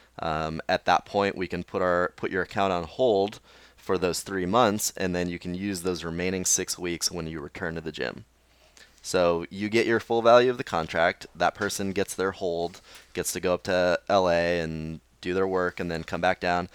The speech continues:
And the beauty of that is they now have a six, uh, six weeks of prepaid gym membership when they return.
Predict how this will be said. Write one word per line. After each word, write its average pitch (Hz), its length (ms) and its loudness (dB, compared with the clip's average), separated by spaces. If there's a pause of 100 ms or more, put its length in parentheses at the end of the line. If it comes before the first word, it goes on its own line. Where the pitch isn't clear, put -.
(320)
And 95 160 0
the 90 60 -2
beauty 117 340 0
of 95 200 4
that 90 280 4
is 87 300 2
they 98 180 4
now 98 220 4
have 90 180 -2
a 80 60 -4
six, - 400 -2
uh, 82 260 0
six - 340 2
weeks 110 400 0
of - 200 -8
prepaid 92 600 -2 (160)
gym 95 200 -4
membership 78 420 -6
when 85 120 -8
they 82 100 -4
return. 76 400 -8